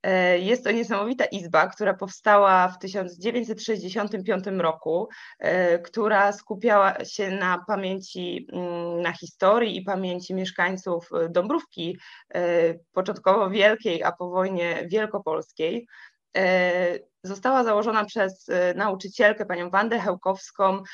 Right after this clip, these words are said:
e, która uczyła, e, także w szkole polskiej, która funkcjonowała w Dąbrówce przed, e, wybuchem wojny. E, a dzisiaj porozmawiam na temat ponownego otwarcia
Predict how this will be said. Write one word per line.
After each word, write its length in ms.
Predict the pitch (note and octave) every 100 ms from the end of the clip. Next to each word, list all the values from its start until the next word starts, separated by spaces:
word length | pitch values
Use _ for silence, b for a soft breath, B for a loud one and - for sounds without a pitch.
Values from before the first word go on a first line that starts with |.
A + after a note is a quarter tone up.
| B -
e, 180 | E3+
która 580 | F3 - G3+ G3 F3 F3 -
uczyła, 720 | F#3+ - G3+ F#3+ F3+ F3 D#3
e, 600 | - F3 E3+ E3+ E3+ E3+
także 360 | F3+ F#3 F3+ F3
w 60 |
szkole 340 | - F#3+ F3+ F3+
polskiej, 500 | F#3 G3 G#3 F#3 E3+ -
która 380 | F#3+ F3+ E3+ E3 B - _ -
funkcjonowała 800 | F#3+ F#3 G#3+ F3+ F3 F3+ F3 F3
w 60 | E3+
Dąbrówce 760 | F3 F#3 F#3 F3+ - E3+ E3 -
przed, 420 | - G3+ F#3+ - B B
e, 360 | - - F3+ E3+
wybuchem 540 | F3 F3+ G3 F#3+ F3+
wojny. 560 | F3 D#3 D#3 E3 F3 A#3+ - b b b b _
E, 500 | F#3 F#3 F#3+ F#3 F3 -
a 100 | G#3
dzisiaj 400 | A3+ C#4+ D4+ C#4
porozmawiam 680 | A#3+ A#3 B3 A#3+ B3 A#3
na 100 | A3+
temat 340 | A3 A3+ G#3 G#3
ponownego 640 | - A#3+ A3+ A#3+ D#4 B3 F#3
otwarcia 560 | F3+ - G3 F#3 F#3+